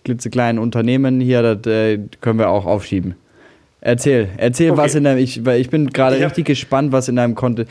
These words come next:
Speaker 1: ich bin dafür, dass ich nächste Woche erzähl. So ein bisschen was, äh, so ein Recap über ein Jahr. Mein erstes Jahr
Speaker 2: Ja.
Speaker 1: als, in Anführungszeichen,
Speaker 2: Als
Speaker 1: Unternehmer,
Speaker 2: Unternehmer.
Speaker 1: als, äh,
Speaker 2: Ja, da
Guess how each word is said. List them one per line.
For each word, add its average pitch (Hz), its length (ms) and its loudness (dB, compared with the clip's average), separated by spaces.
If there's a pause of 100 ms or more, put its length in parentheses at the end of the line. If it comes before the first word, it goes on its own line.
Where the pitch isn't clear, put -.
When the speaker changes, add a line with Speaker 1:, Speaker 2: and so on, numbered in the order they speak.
(220)
Speaker 1:
ich 135 160 -2
bin 180 160 0
dafür, 160 300 0
dass 139 160 0
ich 117 120 -4
nächste 113 360 0
Woche 104 220 0
erzähl. 98 460 0 (640)
So - 120 -2
ein 123 80 2
bisschen 151 360 2
was, 120 440 -2 (100)
äh, 107 420 2
so 110 120 -2
ein 107 100 -2
Recap 135 500 2
über 117 220 0
ein 113 240 0
Jahr. 101 400 0 (640)
Mein 110 160 0
erstes 135 400 0
Jahr 120 140 2
Speaker 2:
Ja. 113 60 2
Speaker 1:
als, 113 240 -2 (320)
in 113 160 -4
Anführungszeichen, 120 760 0
Speaker 2:
Als 127 80 0
Speaker 1:
Unternehmer, 117 340 2
Speaker 2:
Unternehmer. 120 240 2
Speaker 1:
als, 101 480 -4
äh, 110 220 -2
Speaker 2:
Ja, 202 160 0
da 240 160 -2